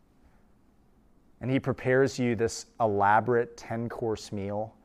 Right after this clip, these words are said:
that is somehow, like, perfectly curated, to your every want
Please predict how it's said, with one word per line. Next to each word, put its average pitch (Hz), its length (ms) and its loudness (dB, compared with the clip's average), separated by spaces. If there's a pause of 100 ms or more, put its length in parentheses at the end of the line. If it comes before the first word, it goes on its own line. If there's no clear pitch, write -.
(480)
that 120 100 2
is 113 120 2
somehow, 117 440 2
like, 101 240 0
perfectly 123 640 -2
curated, 107 760 -2 (420)
to 127 80 -2
your 110 140 2
every 110 360 -4
want 101 340 -4